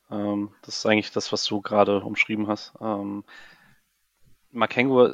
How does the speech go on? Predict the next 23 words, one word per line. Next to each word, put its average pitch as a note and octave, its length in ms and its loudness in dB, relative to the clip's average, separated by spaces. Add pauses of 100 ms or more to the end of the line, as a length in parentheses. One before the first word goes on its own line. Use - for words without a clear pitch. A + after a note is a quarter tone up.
hat's - 300 -6
ein A2+ 80 -8
paar A2+ 240 2
Mal C3+ 160 4
angeboten, C3+ 680 -4
hat A#2+ 160 -6
dann A#2 140 0
aber, A2 680 2
ähm, G#2+ 560 -8 (200)
entweder A2+ 680 0
nicht A2+ 280 -10
den A#2 80 -6
richtigen B2+ 340 -4
Laufweg B2 300 4
gemacht A#2+ 320 0
oder A#2+ 180 4
Grifo A#2 320 -2
hat A2 160 2
den G#2+ 100 -8
Pass - 220 -2
nicht - 140 -6
gespielt. C3 440 -2 (760)
Ähm, G#2+ 500 4